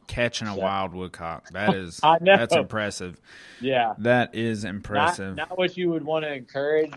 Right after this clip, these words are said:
Speaker 2: but hey, I, like I said before, they're, they're meat dogs. We're, we're bringing home the, the
Speaker 1: Sure.
Speaker 2: supper, so it is what it is.
Speaker 1: All right, guys. Well, thank you for joining us this week on the Everyman Upland podcast. I'm Sam Baker at Everyman Upland. You can follow Jace Brooks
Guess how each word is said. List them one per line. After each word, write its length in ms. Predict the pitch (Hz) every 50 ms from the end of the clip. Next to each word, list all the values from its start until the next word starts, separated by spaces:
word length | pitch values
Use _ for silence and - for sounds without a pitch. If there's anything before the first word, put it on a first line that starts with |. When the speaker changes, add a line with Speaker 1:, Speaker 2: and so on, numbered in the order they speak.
| 131
Speaker 2:
but 340 | - - 127 127 123 113 - _ _ _ _ _ _
hey, 340 | 117 120 120 117 113 110 107 _ _ _ _ _
I, 160 | - 117 127 - - _ - - 110 113 - _
like 160 | 117 120 120
I 20 | 120
said 320 | - - 127 123 120 117
before, 380 | 117 110 - 120 117 113 110 110
they're, 200 | 117 120 123 - -
they're 100 | 117 117
meat 280 | 113 120 127 127 - -
dogs. 400 | 127 127 127 127 127 127 120 113
We're, 140 | 113 113 110 113 -
we're 120 | 117 113
bringing 320 | 110 117 123 120 120 120 113
home 200 | 120 120 120 117 113
the, 180 | 110 107 104 98 -
the 80 | - 104
Speaker 1:
Sure. 280 | - 107 - - 156 147
Speaker 2:
supper, 240 | 120 123 120 120 -
so 280 | - _ - 622 - - _ _ _
it 140 | - 107 110
is 160 | 117 117 110
what 160 | 113 113 110 107
it 80 | 107
is. 280 | 110 104 98 90 - - - - - _ _ -
Speaker 1:
All 100 | 127 147
right, 180 | 170 175 151
guys. 380 | 135 139 135 131 131 127 117 -
Well, 540 | 127 131 131 131 131 127 123 117 - - -
thank 460 | - - - - 156 156 160 151 -
you 100 | 151 143
for 140 | 131 143 127
joining 340 | 117 135 139 143 139 139 139
us 140 | 131 120 -
this 200 | 139 139 123 -
week 200 | 135 131 123 -
on 100 | 123 120
the 80 | - - -
Everyman 420 | 131 127 127 123 123 123 120 - -
Upland 340 | 120 123 117 - 117 110 110
podcast. 640 | - 113 110 113 107 - 113 107 107 107 104 - - - -
I'm 240 | 123 127 127 120 120
Sam 300 | - - 120 117 117 113
Baker 300 | 110 113 113 - 117 107
at 320 | - - 113 113 - -
Everyman 400 | 107 117 110 110 110 107 107 104 - -
Upland. 420 | 123 131 - - 127 120 123 104
You 160 | 95 156 - -
can 140 | 143 127
follow 540 | 120 - 139 127 123 123 117 110 110 107 98
Jace 480 | - - 98 107 123 123 123 120 - -
Brooks 400 | - 135 135 139 135 - -